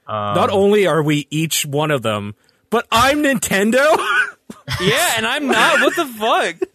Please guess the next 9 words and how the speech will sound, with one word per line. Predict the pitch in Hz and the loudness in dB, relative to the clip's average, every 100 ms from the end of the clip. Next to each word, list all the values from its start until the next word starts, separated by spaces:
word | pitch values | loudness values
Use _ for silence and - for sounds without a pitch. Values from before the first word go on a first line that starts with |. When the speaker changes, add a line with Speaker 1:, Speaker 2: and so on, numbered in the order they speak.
| _ | _
Speaker 2:
What | 254 | -8
are | 311 | -4
you | 320 | -2
guys | 339 349 180 | 0 -2 -2
doing? | 277 349 381 117 | -4 0 2 2
Speaker 1:
Um, | 117 117 113 110 - _ - _ _ _ - _ _ _ _ - - | 0 -2 -4 -10 -14 _ -20 _ _ _ -20 _ _ _ _ -20 -10
worst | 120 143 139 - | -4 -2 -2 -6
press | - 120 - | -6 -6 -4
conference. | 113 101 87 - | -8 -8 -12 -14